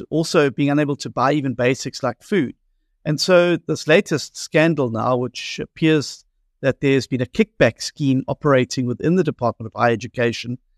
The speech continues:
and in the nisfas scheme, uh, is very, very worrying. Uh, we obviously were very concerned when a number of service providers were, uh,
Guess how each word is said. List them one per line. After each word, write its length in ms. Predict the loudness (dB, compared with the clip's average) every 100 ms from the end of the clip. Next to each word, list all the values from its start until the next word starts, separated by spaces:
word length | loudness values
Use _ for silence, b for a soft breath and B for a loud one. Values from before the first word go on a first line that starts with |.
| _ _ -2
and 180 | 0 2
in 80 | 0
the 80 |
nisfas 360 | 0 -2 -4 -8
scheme, 540 | -8 -2 0 0 -4 -12 _ _ _ -8
uh, 160 | -6 -4
is 180 | -4
very, 280 | 2 4 4
very 180 | 4 2
worrying. 460 | 0 -2 -4 -10 -14
Uh, 160 | -10 -6
we 120 | 0
obviously 320 | 0 0 0
were 120 | -2 0
very 200 | 0 0
concerned 600 | -2 -6 -2 0 0 -4 _ _ _ _
when 340 | -2 0 0 -2
a 60 | 0
number 280 | 2 2
of 100 | 0
service 320 | 2 0 0 -4
providers 520 | -2 0 0 -2 -6
were, 400 | -4 0 0 -2 _ _ _ _ -10
uh, 240 | -8 -8